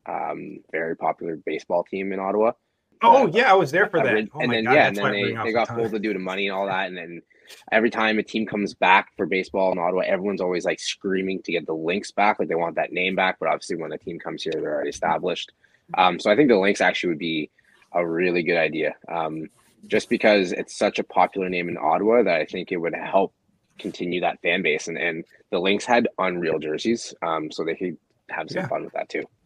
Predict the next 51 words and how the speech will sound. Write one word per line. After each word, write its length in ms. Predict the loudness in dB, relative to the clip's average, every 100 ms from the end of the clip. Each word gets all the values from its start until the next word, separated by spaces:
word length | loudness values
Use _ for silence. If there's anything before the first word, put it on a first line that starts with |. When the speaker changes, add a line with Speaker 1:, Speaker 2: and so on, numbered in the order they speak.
| _ _ _ _ _ _
Speaker 2:
I 60 | 2
actually 180 | 4 4
went 160 | 2 0
to 60 |
some 180 | -2 -4
Lynx 260 | -4 -6 -2
games 360 | -2 -2 -6
when 120 | -8 -8
I 60 |
lived 200 | -8 -10
in 80 | -10
Ottawa, 380 | -8 -8 -12 -16 _ -18
so, 520 | -8 -6 -6 -10 -16 _ _ _ _ _ -18
um, 400 | -14 -14 -14 -16 -20 -8
and 80 | 0
maybe 180 | 2 4
that's 200 | 4 2
why 80 | 0
it 80 | -4
rolled 220 | -4 -4
off 160 | -6 -8
the 60 | -12
tongue. 340 | -12 -14 -16 _ _ _ _ -20
So, 180 | -16 -14
uh, 120 | -4
Speaker 1:
Yeah, 220 | 0 0 0
Speaker 2:
but, 40 |
Speaker 1:
I, 200 | 0 -2
I 20 | -4
think 140 | -4 -4
it'd 80 | -4
be 100 | -4
a 40 |
great 160 | -6 -6
name. 160 | -8 -12 _ _ _ _ _ -20 _ -20
Speaker 2:
yeah. 80 | -20 -20 -10
But 120 | 0 4
all 80 |
right, 180 | 4 4 4
uh, 120 | 4
Seabass, 500 | 4 2 6 4 4
wrap 260 | 2 2 0
us 140 | -2
up 200 | -2 -2
here 200 | -2 -2
with, 220 | -2 -2 0
uh, 120 | 0
your 340 | 0 -2 -2
Ottawa 280 | -2 -2 -4
team 240 | -6 -6
name. 240 | -6 -10